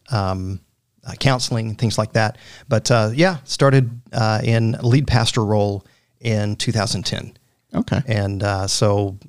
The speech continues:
Speaker 1: been, you know, had the opportunity to go and, and minister in, in, in Texas and New Mexico and Missouri and Florida.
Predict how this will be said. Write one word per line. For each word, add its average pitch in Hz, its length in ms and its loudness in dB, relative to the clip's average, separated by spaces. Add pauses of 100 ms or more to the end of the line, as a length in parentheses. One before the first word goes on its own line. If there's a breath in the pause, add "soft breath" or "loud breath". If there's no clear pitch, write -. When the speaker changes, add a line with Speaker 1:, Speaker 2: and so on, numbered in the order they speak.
Speaker 1:
been, 156 540 2
you 156 100 0
know, 139 200 0
had 139 220 0
the 156 120 -2
opportunity 151 520 -2
to 123 60 -4
go 135 400 2
and, 113 180 0
and 113 240 -2
minister 120 440 4
in, 117 220 2
in, 110 220 0
in 113 200 0
Texas 123 500 -2
and 120 100 2
New 117 120 6
Mexico 113 580 2
and 110 100 0
Missouri 110 540 2 (380 soft breath)
and 107 200 0
Florida. - 400 -6